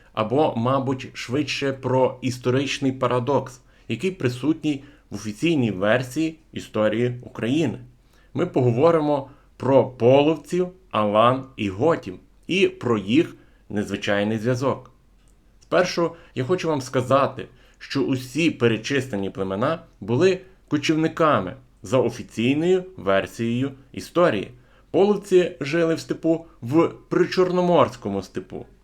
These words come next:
алани жили в причорноморському степу,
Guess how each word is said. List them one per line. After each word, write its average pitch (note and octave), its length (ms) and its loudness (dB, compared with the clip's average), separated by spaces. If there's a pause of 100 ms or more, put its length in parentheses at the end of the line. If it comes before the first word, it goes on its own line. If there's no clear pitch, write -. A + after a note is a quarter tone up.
(120)
алани C3 600 4 (220)
жили D#3 480 -2 (160)
в C3 260 2
причорноморському D3 1120 -4
степу, D3 420 -8